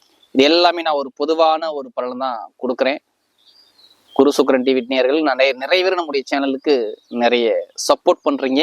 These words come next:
எனக்கு நிறைய சப்ஸ்கிரைபர் என்னுடைய சேனலுக்கு நிறைய பேர் கொடுத்துருக்கீங்க.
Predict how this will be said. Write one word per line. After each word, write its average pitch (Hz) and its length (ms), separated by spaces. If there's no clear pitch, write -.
எனக்கு 123 320
நிறைய 110 180
சப்ஸ்கிரைபர் 170 720
என்னுடைய 120 260
சேனலுக்கு 135 420
நிறைய 117 180
பேர் 117 160
கொடுத்துருக்கீங்க. 123 540